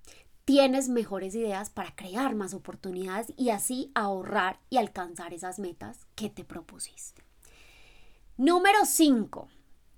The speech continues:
define políticas en cada una de tus metas. Esto quiere decir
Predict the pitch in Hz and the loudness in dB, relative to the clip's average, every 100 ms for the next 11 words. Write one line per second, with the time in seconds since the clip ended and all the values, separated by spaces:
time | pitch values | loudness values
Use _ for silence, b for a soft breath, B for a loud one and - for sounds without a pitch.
0 | - - _ _ 226 240 226 - 320 320 | -20 -20 _ _ -2 0 -2 2 6 6
1 | 285 311 311 - 233 214 226 269 277 277 | 4 0 -4 -2 0 0 2 2 0 -2
2 | 247 - 269 269 - 233 214 - 240 208 | -8 -4 -4 -4 -6 -6 -6 -6 0 0
3 | 208 208 - 226 214 208 185 170 180 - | 0 -4 -4 -2 -2 -4 -8 -12 -12 -12
4 | - - - - 240 320 330 339 311 214 | -14 -18 -18 -12 -4 -2 2 4 4 2
5 | - 202 214 | -2 -6 -8